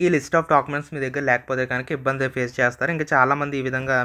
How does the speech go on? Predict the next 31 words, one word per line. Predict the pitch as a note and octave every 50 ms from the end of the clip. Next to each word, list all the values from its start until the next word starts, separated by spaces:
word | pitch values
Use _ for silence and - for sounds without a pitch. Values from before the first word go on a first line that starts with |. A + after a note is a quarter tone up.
| B2
మెసేజ్లు | A#2+ A#2 - - C3 C3 C3 C3
వస్తున్నాయి | B2 B2 - C#3 C3 C3 B2+
మాకు, | B2 B2 - D#3 D#3+ D#3 - _ _ _ _ _ _ _ _ _ _ _ -
ఆ, | C3+ C3 B2+ B2+ B2+ B2+ B2+
ఈ | B2 B2
విధంగా | B2+ C3 C3 C3 C3 B2+
అటెండ్ | B2 - C3+ C3+ C3 B2+
అవ్వండి, | B2 B2+ B2+ B2+ B2+ C#3+ D#3 D#3+ D3+ B2+ - _ _ _ _ _ _
sets | - C3+ B2 - - C#3+
of | C3+ B2+ - _ _ _ -
xerox | D3 C3+ C3 C3 B2+ - - -
copies | C#3+ C3 - C#3 C3+ - C#3
ఇవన్నీ | B2+ B2+ B2+ B2+ -
కూడా | C3+ C3+ C3+ -
పట్టుకొని | B2+ - - - C3+ C3 B2 B2+
రండి | B2 B2 B2+ C3+ C3+
అని | C3 B2+ B2+
చెప్పేసి | B2 B2+ - C3 B2+ - D#3 D3 C3+ C#3 D#3+ D#3 _ - C3+
ఈ | B2+ B2+
విధంగా | B2+ B2 B2 B2+ C#3 D#3+ - -
పెడుతున్నారు. | C#3 B2 A#2+ - C3 B2+ B2 C3 D#3 D3+
ఇవన్నీ | C3 A#2+ B2 A#2+ A#2+
కూడా | C3+ C#3+ -
కంప్లీట్లీ | B2 A#2 - - A#2+ A#2 - D3+ D#3 -
ఫేక్, | D3 C3 C#3 C#3 - C3
ఇంకా | B2+ A#2+ C3+ C#3+ C3+
మనకు | B2 B2 B2 - D#3+ C#3 A#2+
ఎవ్వరికి | A2+ A#2+ C3 C#3+ D#3+ - G#3+ F#3+
కూడా | G3+ E3+ - C#3+
రాలేదు. | C3+ C3+ D3+ D3+ C3+ B2 G#2 - - - - - - _ _ - B2+ B2+
ఎందుకు | C3 D3+ E3